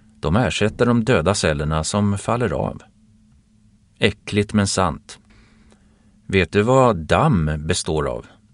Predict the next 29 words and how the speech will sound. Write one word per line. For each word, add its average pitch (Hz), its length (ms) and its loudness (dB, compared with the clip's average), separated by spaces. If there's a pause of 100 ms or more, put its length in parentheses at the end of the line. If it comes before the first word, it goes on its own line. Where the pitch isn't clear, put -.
(760)
En 110 160 2
del 120 200 2
av 160 140 4
dammet 80 480 0
är - 60 -2
faktiskt 82 540 -6
död 78 320 0
hud. - 400 -4 (1160)
Varenda 98 380 2
minut 110 500 4
på 117 80 -4
dygnet 95 520 0
tappar - 400 -2
vi 107 140 0
mellan 85 280 0
trettiotusen 110 1000 -2
och 80 100 -2
fyrtiotusen 98 1120 -4
döda 78 380 0
hudceller. 98 680 -4 (920)
På - 160 2
ett 104 240 0
år 120 200 2
blir 104 200 2
det 90 120 0
nästan 90 320 -2
fyra 92 340 0
kilo 85 340 -2
hud. 90 360 -2